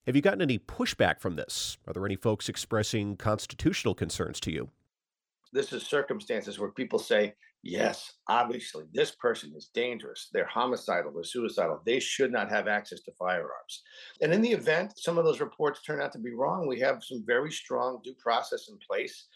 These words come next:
Speaker 2: We have a records appeal process. We have a, a firearms identification review board now that did not exist a couple of years ago.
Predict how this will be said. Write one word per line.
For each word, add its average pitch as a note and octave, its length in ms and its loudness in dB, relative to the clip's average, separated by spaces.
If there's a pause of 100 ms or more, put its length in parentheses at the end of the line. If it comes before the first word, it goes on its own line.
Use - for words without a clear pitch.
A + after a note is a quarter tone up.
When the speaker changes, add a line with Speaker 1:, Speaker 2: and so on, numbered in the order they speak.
(200)
Speaker 2:
We A#2+ 80 0
have G#2+ 100 2
a G2+ 60 -12
records B2 420 0
appeal A2+ 320 -2
process. - 640 0
We G#2+ 120 -4
have A2 320 4
a, G2+ 240 2 (100)
a G2+ 60 -4 (400)
firearms A#2 480 6
identification A2+ 800 -2
review G2+ 400 -2
board A2 500 4
now D#3+ 320 2
that G2+ 140 -2
did A#2+ 120 -4
not A#2+ 160 0
exist A#2 440 -4
a - 20 -4
couple - 280 -4
of A2+ 40 -18
years B2+ 220 -4
ago. C#3+ 280 6